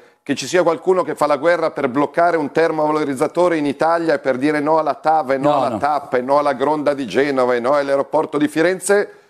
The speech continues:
Speaker 1: e scoppia una guerra non lontano da casa nostra in silenzio?
Speaker 2: Eh sì, non mi pare
Speaker 1: Dov'è
Speaker 2: normale.
Speaker 1: Conte?
Speaker 2: Non mi pare
Speaker 1: Dov'è Di
Speaker 2: normale.
Speaker 1: Maio?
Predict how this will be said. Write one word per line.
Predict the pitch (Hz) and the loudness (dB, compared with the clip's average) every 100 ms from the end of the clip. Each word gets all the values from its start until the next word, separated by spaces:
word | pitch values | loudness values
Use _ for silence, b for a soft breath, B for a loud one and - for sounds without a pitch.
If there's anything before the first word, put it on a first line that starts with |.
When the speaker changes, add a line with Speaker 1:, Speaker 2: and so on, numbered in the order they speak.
| b b _ | b b _
Speaker 1:
e | 196 185 | -2 -2
scoppia | - - 226 220 190 | -6 -2 -2 2 0
una | 196 | 0
guerra | 196 208 190 135 123 110 - B B _ | 0 2 2 2 0 0 -4 B B _
non | 160 220 220 | -2 0 2
lontano | 208 202 202 208 202 | 0 0 0 0 0
da | 190 | 0
casa | 202 214 | 0 0
nostra | 220 220 - 247 233 | 2 0 0 -2 0
in | 226 | -4
silenzio? | - 226 135 98 - 113 123 | -2 0 0 -2 0 0 2
Speaker 2:
Eh | 143 135 | 0 0
sì, | - | 0
non | 135 165 | 0 0
mi | |
pare | 180 180 165 | 0 0 0
Speaker 1:
Dov'è | 135 | 0
Speaker 2:
normale. | 196 202 | 0 0
Speaker 1:
Conte? | 131 - 101 78 | -2 -2 -2 -2
Speaker 2:
Non | 135 151 | -2 0
mi | 160 | 2
pare | 196 185 | 0 2
Speaker 1:
Dov'è | 208 | 0
Di | 139 | 0
Speaker 2:
normale. | 170 190 165 | -2 -2 0
Speaker 1:
Maio? | 127 101 76 - | 0 0 -4 -10